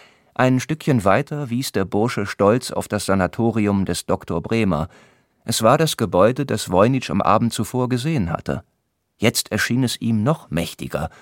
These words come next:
zumal der Nebel fast verflogen war und eine verschwenderische Septembersonne hoch über dem Tal ihr Licht verströmte.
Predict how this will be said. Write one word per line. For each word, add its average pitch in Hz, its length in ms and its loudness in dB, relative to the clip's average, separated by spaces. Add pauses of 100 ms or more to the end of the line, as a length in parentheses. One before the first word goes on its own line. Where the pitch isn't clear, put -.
(280)
zumal 110 400 4
der 95 100 4
Nebel 107 440 4
fast - 300 -6
verflogen 104 540 -2
war 80 220 0 (280)
und - 160 -8
eine 107 220 2
verschwenderische 117 840 0
Septembersonne 98 1000 0
hoch 139 280 -2
über 104 220 -2
dem 87 180 0
Tal 92 420 2
ihr 95 120 -2
Licht 90 320 -2
verströmte. - 640 -8